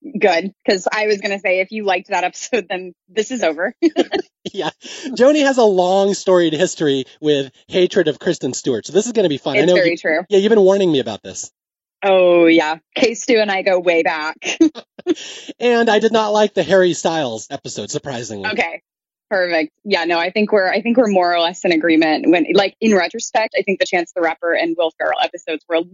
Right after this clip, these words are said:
Speaker 1: little <laughs> bit more respectable, but the Kristen Stewart and Harry Styles episodes are so unbearable.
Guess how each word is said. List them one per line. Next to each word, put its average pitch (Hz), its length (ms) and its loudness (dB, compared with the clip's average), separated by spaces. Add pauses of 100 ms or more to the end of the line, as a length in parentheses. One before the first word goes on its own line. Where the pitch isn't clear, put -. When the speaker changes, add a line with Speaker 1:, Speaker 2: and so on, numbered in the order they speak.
Speaker 1:
little 214 320 4
<laughs> - 40 -20
bit 226 160 -4
more 175 200 -4
respectable, 160 760 -4 (340)
but 220 120 -4
the 185 80 -2
Kristen 202 360 -2
Stewart 165 440 2
and 151 320 2 (360)
Harry 170 280 0
Styles 143 340 -4
episodes 165 400 -4
are 170 40 -2
so 147 320 -4
unbearable. - 600 -2